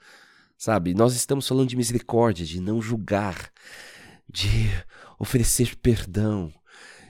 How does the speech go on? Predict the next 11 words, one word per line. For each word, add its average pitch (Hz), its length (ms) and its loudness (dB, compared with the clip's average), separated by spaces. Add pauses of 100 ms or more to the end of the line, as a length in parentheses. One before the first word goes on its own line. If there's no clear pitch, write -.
(120)
de 101 180 2
amar 117 380 2
o 120 40 0
inimigo, 113 640 2
de 92 320 0
fazer 110 720 2 (640)
o 113 100 0
bem 104 880 6
para 110 180 2
aqueles 120 500 2
que 110 360 4